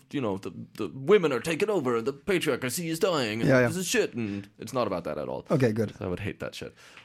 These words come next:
Speaker 1: Um, but it, but, but there is a talk about, 'cause there is a change in sort of the man's role, I think, and, like, it's kind of interesting to sort of, like, evaluate a little bit, like,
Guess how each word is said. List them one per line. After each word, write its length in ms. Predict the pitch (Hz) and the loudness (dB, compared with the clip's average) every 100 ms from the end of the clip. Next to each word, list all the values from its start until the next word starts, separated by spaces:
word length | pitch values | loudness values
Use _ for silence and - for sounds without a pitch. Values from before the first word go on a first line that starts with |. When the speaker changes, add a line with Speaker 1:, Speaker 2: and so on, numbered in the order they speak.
| - | -8
Speaker 1:
Um, 1080 | 98 98 95 92 90 87 82 80 80 80 82 - - - - - - - - - - | -2 0 0 0 -2 -4 -8 -10 -10 -10 -12 -16 -20 -20 -20 -18 -18 -20 -20 -10 4
but 120 | 165 | 6
it, 240 | 170 147 - | 6 4 4
but, 300 | 147 110 - | 2 2 4
but 260 | 147 - | 4 4
there 280 | 143 131 139 | 4 8 8
is 140 | 165 165 | 8 6
a 100 | 120 | 2
talk 340 | - 135 135 | 4 2 4
about, 340 | 110 104 101 | 2 2 2
'cause 180 | - 123 | 2 4
there 160 | 165 214 | 6 6
is 140 | 220 | 6
a 80 | 123 | 2
change 580 | 107 - 113 110 104 104 | 2 2 4 2 0 0
in 160 | 95 92 | -2 0
sort 180 | 98 | 0
of 240 | 92 87 - - | 0 -2 -8 -2
the 140 | 104 | 0
man's 480 | 98 98 98 98 95 | 2 0 0 -2 -2
role, 520 | 90 98 98 95 95 | 2 4 4 2 0
I 60 | 90 | -2
think, 320 | - 92 - | -4 -6 -6
and, 140 | 82 87 | -8 -4
like, 180 | 87 - | -4 -6
it's 140 | 113 | -12
kind 200 | - 117 | -6 -4
of 80 | 107 | -2
interesting 420 | 104 110 104 104 | -4 -8 -8 -8
to 100 | 101 | -6
sort 200 | 95 104 | -6 -4
of, 140 | 98 92 | -2 -4
like, 180 | 95 - | -6 -6
evaluate 580 | 95 98 95 98 98 87 | -8 -4 -4 -2 -4 -4
a 40 | 85 | -6
little 200 | 87 85 | -6 -8
bit, 240 | 85 85 | -10 -10
like, 280 | 87 85 - | -10 -10 -14